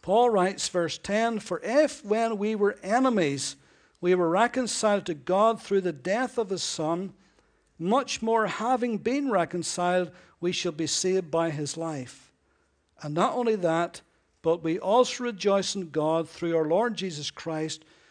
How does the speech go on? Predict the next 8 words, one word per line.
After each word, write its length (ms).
through 480
whom 420
we 320
now 420
have 380
received 720
the 100
reconciliation." 1120